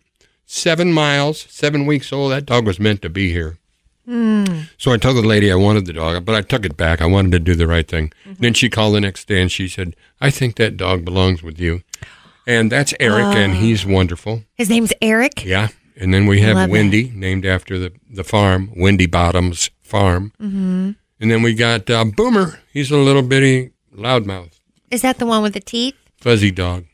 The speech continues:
Speaker 1: The teeth? No.
Speaker 2: You were, you were telling me
Speaker 1: No,
Speaker 2: about
Speaker 1: he
Speaker 2: the vet
Speaker 1: kinda
Speaker 2: said
Speaker 1: looks like, um,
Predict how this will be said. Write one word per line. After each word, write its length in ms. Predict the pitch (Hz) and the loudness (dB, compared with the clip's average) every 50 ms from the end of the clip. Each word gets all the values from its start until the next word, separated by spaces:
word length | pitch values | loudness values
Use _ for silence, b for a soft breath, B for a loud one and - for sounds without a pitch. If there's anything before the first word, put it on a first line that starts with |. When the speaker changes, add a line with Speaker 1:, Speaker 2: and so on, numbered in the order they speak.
| _ _ _ _ _ - | _ _ _ _ _ -20
Speaker 1:
The 220 | - - - 101 | -8 -4 -4 -2
teeth? 380 | - - 123 143 147 - - - | 0 2 2 2 0 0 -2 -2
No. 200 | 131 147 147 135 | 0 2 2 2
Speaker 2:
You 60 | - | 2
were, 160 | 277 277 285 - - | 2 0 0 -2 -4
you 100 | 233 240 | -6 -4
were 80 | 214 214 | -4 -4
telling 260 | - - 240 247 233 | -4 -4 -2 -2 0
me 100 | 220 214 | 0 0
Speaker 1:
No, 80 | 160 170 | 0 2
Speaker 2:
about 140 | 180 180 165 | 2 2 2
Speaker 1:
he 60 | 165 | 2
Speaker 2:
the 120 | 208 185 - | 0 0 0
vet 100 | 220 214 | 0 0
Speaker 1:
kinda 160 | 214 214 208 | 2 2 2
Speaker 2:
said 180 | 196 196 208 202 | 2 2 2 0
Speaker 1:
looks 180 | 196 185 - | 0 -2 -2
like, 340 | 160 151 147 139 131 - - | -2 0 0 0 -2 -2 -2
um, 380 | 127 120 117 113 107 98 95 | -2 0 0 0 -2 -4 -6